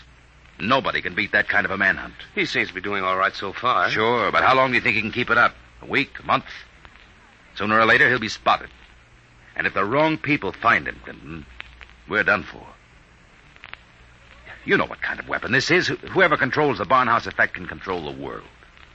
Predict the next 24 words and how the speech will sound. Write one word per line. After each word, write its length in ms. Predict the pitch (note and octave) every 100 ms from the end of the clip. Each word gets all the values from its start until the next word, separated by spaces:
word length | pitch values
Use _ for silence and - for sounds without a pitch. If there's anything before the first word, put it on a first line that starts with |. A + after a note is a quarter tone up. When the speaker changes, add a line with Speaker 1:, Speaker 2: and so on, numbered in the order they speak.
| - -
Speaker 2:
Well, 140 | C3+
all 140 | A#2+ G#2
right. 260 | A#2+ F#3
Suppose 340 | - F3 G3 D#3+
they 400 | D3+ C#3+ B2+ A2+ - - - -
do 160 | E3+
find 300 | A#2 A2 E2+
him. 80 | - - - - - - - -
He'd 140 | - G#2+
never 160 | -
give 160 | F#2 F#2+
the 60 | F#2
secret 320 | A2 F#2 F#2
away. 360 | F#2 B2 F3 D3+ - - - -
Speaker 1:
Never 240 | C#3+ -
give 180 | E2 A2+
it 60 | D2+
away? 480 | D#2 G#2 G3 - - - - - - -
Are 60 |
you 140 | G#3+ F#3+
out 100 | D#3+
of 80 | C#3
your 140 | A#2+
mind? 500 | G#2 G2+ C#3+ F3+ -